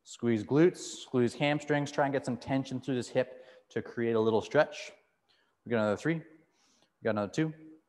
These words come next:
we got another one. Good, nice. Wrists round two, we'll do an unweighted sequence,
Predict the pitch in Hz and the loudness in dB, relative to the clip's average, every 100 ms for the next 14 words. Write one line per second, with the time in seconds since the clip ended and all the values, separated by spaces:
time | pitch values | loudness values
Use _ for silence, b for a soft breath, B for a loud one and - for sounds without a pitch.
0 | _ _ _ _ - 113 107 101 101 123 | _ _ _ _ -16 -4 -2 0 2 2
1 | 135 135 - - _ _ _ _ _ _ | 0 -2 -12 -20 _ _ _ _ _ _
2 | _ - 110 104 98 92 90 - - - | _ -2 2 2 2 -2 -8 -20 -18 -4
3 | 120 110 - - - - _ _ _ _ | -2 -2 -6 -16 -18 -20 _ _ _ _
4 | _ _ _ - 110 139 165 - 143 147 | _ _ _ -10 0 2 2 0 2 4
5 | 147 - 160 180 156 139 135 139 - 127 | 4 0 -2 0 0 0 0 -2 -2 0
6 | 131 135 139 139 147 139 220 - - | 2 2 2 -2 -4 -4 -6 -10 -16